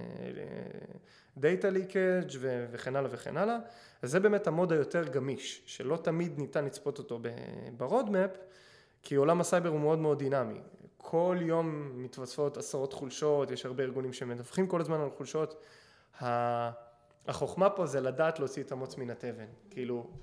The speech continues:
באיזה חולשה אני מתמקד, ומה באמת, מה החולשה שהיא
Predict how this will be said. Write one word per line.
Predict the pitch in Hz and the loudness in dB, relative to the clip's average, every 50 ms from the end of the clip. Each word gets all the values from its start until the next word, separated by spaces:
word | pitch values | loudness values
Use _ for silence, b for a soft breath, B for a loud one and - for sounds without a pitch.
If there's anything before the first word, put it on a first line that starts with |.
| - - - | -16 -14 -14
באיזה | 143 127 131 135 120 - 147 170 180 170 180 202 | -6 -2 0 0 2 2 4 4 4 4 4 2
חולשה | - - 156 143 - - 151 147 | 2 0 -2 -2 2 4 4 4
אני | 143 135 | 4 2
מתמקד, | 127 123 - - 127 117 - - 135 120 110 | 0 -2 -4 -6 -8 -8 -4 -4 -4 -4 -4
ומה | 120 120 117 127 151 | -4 -2 0 2 4
באמת, | 151 151 139 156 156 - - 135 - - - - | 4 4 4 2 2 0 -4 -8 -8 -10 -10 -2
מה | 151 151 160 175 | 2 4 4 4
החולשה | 175 - - 147 147 135 - - 180 180 | 4 2 -2 -6 -6 -4 0 0 0 0
שהיא | 180 - 151 147 143 131 | 0 -2 -4 -4 -6 -6